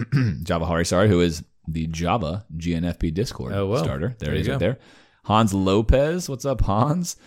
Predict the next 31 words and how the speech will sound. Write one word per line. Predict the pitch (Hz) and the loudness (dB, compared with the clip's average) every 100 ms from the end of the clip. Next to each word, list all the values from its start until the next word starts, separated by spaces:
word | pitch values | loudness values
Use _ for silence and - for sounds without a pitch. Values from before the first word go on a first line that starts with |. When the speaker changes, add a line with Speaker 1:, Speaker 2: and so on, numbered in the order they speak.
| - _ | -20 _
Speaker 1:
Larry | 87 90 113 107 | 0 4 6 4
Medvinsky, | 90 78 107 123 147 135 135 - | 2 0 -2 -2 0 0 0 -6
Brian, | 76 73 78 78 98 151 - _ _ _ _ _ - - | -12 -6 -4 0 2 0 -2 _ _ _ _ _ -12 -6
Bobby | 80 78 85 101 | 0 2 4 4
Boucher. | 85 92 90 - 82 82 120 151 | 4 4 4 2 2 2 2 0
Speaker 2:
The | 101 95 | -6 -6
legend. | 92 90 98 98 - | -6 -6 -4 -6 -6
Speaker 1:
The | 71 | -8
legend | 76 80 87 | -2 0 2
of | 85 | 2
Bobby | 80 82 | 2 2
Boucher. | 82 85 - 78 98 | 2 0 0 0 2
More | 90 104 | 4 6
legendary | 98 113 117 101 | 6 4 4 4
than | 87 | 2
any | 78 | 2
of | 87 | 2
you | 80 | 2
actually | 80 - 76 | 0 -2 -2
know | 82 73 | 0 -2
if | 65 73 | -4 -4
you | |
knew | 71 | -4
his | 69 | -4
real | 78 69 | -4 -4
name. | 50 67 101 | -6 -10 -10
Uh, | 71 76 | -6 -4
Connor | - 92 101 | 0 2 2
Salas, | 98 101 95 95 98 - - _ - _ _ | 2 2 4 4 2 0 -8 _ -20 _ _
Alex | - 90 92 90 | 0 4 4 0
Breo, | 82 90 87 87 87 | 2 4 6 4 2